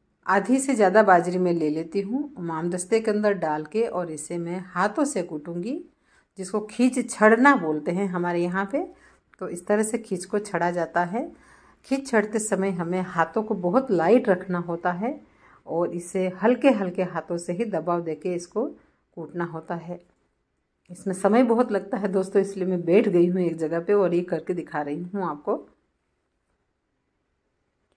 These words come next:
देखिए हल्के हल्के छिलके इसके निकल गए हैं।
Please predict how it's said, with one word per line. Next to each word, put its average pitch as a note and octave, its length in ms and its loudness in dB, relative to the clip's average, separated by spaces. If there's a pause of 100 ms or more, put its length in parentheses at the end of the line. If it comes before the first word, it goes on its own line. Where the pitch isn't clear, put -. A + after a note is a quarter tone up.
(380)
देखिए F#3 260 0
हल्के G#3 300 0
हल्के F#3 240 -2
छिलके D#3+ 380 -8
इसके E3+ 240 -6
निकल D3+ 320 -6
गए F3+ 200 0
हैं। B3 240 -2